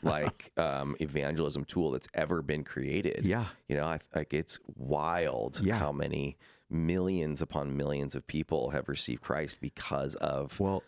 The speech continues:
Speaker 1: the Jesus film.
Speaker 2: it's, it's the most viewed film of all time.
Speaker 1: Yes.
Speaker 2: And it's something like, I'm gonna butcher the number, but it's like a hundred, I think thirteen billion,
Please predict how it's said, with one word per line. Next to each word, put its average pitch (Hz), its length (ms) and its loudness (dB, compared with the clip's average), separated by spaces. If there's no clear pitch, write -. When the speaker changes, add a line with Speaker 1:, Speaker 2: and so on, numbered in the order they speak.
Speaker 1:
the - 80 -2
Jesus 98 340 0
film. - 300 -2
Speaker 2:
it's, - 340 0
it's 107 160 2
the - 80 4
most 113 360 4
viewed 101 380 4
film 98 440 4
of 80 100 2
all 80 120 2
time. - 340 -2
Speaker 1:
Yes. - 440 0
Speaker 2:
And 87 420 4
it's - 240 0
something 104 420 4
like, 82 160 2
I'm 87 80 4
gonna 85 120 4
butcher 87 320 2
the 82 120 4
number, 80 300 4
but 80 80 2
it's - 100 -2
like - 100 -2
a 82 40 0
hundred, 107 300 4
I - 1120 -2
think - 160 -2
thirteen 87 800 4
billion, 87 720 4